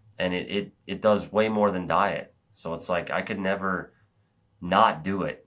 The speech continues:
at least something. Even if it wasn't running, I'd have to do something. But running to me is, like, the ultimate stimulus for that. So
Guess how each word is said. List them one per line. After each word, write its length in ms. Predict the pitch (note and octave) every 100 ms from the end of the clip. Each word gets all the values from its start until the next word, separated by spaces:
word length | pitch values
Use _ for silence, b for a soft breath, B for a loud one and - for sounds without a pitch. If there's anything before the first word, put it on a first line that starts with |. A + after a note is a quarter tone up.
| -
at 140 | F#2+
least 240 | G2+ G#2 -
something. 520 | G2+ G2+ D2+ D2 -
Even 220 | F2+ G2
if 120 | G2+ -
it 40 |
wasn't 260 | F2+ F2+ F2
running, 260 | F2+ F2
I'd 120 | D2+
have 160 | E2 F#2
to 80 | -
do 100 | D#2+
something. 500 | - F2 F#2 D2+ D2+ b b b b _
But 260 | G#2 G#2 F2+
running 320 | G#2+ A2+ G#2
to 120 | G#2
me 200 | G2 F#2
is, 120 | F2
like, 180 | E2+ E2+
the 100 | F#2
ultimate 380 | F2+ F2 E2+ E2
stimulus 480 | - F2 E2 D#2 D2+
for 140 | E2
that. 320 | D#2+ C#2 - _ _ _ _ _
So 600 | - - G2+ F2+ F2 -